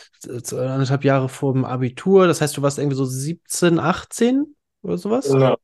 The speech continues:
Speaker 2: siebzehn, ja. Genau.
Speaker 1: Und, äh, bist dann
Speaker 2: Siebzehn.
Speaker 1: weggezogen von zu Hause? Und,
Speaker 2: Genau.
Speaker 1: äh, das ging dann, also du hast dich quasi richtig lange isoliert, äh, einige Jahre, ne? Was, wie, wie lange war denn das? Jetzt bist du
Speaker 2: Ganz genau.
Speaker 1: sechsundzwanzig, vor zwei, drei Jahren hast du gesagt.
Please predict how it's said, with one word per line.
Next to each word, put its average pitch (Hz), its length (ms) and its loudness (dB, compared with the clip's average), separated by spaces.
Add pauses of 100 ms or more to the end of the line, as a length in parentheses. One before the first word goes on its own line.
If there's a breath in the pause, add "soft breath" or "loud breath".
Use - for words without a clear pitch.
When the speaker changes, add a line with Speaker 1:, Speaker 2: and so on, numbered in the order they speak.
Speaker 2:
siebzehn, 117 320 -4
ja. 123 200 0 (600)
Genau. 123 240 -2
Speaker 1:
Und, 147 340 4
äh, 151 140 4
bist 147 240 0
dann 151 140 6
Speaker 2:
Siebzehn. 170 260 4
Speaker 1:
weggezogen 233 540 -2
von 190 220 -4
zu 175 220 -4
Hause? 185 580 0 (1120)
Und, 160 460 -2
Speaker 2:
Genau. 120 160 -8
Speaker 1:
äh, 139 140 2
das 131 220 -6
ging 185 180 2
dann, 139 240 2
also 135 260 -2
du 131 100 -2
hast 127 200 -2
dich 113 80 -10
quasi 107 340 -8
richtig 117 400 -6
lange 151 240 2
isoliert, 165 460 0
äh, 101 200 -8
einige 127 300 0
Jahre, 175 340 0
ne? 143 140 -2
Was, 131 260 -8
wie, 135 220 -2
wie 139 260 -2
lange 135 200 2
war 151 80 2
denn 120 80 0
das? 110 140 -4
Jetzt 127 120 -4
bist 127 160 -6
du 123 100 -2
Speaker 2:
Ganz 135 240 4
genau. 139 180 0
Speaker 1:
sechsundzwanzig, - 260 -6
vor 147 140 -2
zwei, 131 260 2
drei 127 160 0
Jahren 135 320 2
hast 151 160 -6
du 151 40 -2
gesagt. 143 460 -2